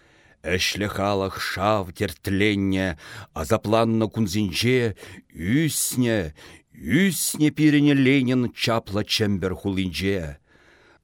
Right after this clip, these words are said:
Вырыс халӑхи пилленӗ, хӑй ӑсне, хӑй ывӑлне. Ҫамрӑклах ҫав курнӑ Ленин ҫут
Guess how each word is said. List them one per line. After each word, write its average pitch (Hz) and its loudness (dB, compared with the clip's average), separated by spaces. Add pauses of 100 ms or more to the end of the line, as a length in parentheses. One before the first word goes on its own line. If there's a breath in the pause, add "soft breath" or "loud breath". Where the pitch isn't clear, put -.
(180)
Вырыс 80 -6
халӑхи 98 -2
пилленӗ, 101 -2 (300 loud breath)
хӑй 101 -2 (100)
ӑсне, 90 -4 (160 loud breath)
хӑй 135 2 (180)
ывӑлне. 98 -2 (400 soft breath)
Ҫамрӑклах 92 -4
ҫав 107 0
курнӑ 104 0
Ленин 104 0 (260 loud breath)
ҫут - -4